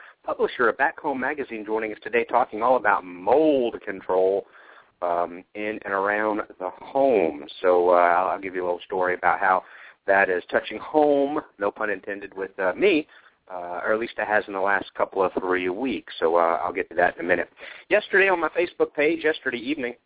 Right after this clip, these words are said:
<clears throat> I had posted a little snippet, a little teaser about the upcoming Chicken Whisperer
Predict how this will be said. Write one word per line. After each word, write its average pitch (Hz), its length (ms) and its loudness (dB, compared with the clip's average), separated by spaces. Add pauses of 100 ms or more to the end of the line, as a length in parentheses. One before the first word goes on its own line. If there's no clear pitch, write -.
(180)
<clears throat> - 0 - (260)
I 113 80 -2
had 117 200 2
posted 113 420 -2
a - 20 4
little 98 320 0
snippet, 123 340 -2 (280)
a 107 40 -10
little 104 200 -4 (120)
teaser 135 440 -4 (280)
about 101 280 0
the 92 140 0
upcoming 101 420 -2
Chicken 104 420 -4
Whisperer 95 640 -2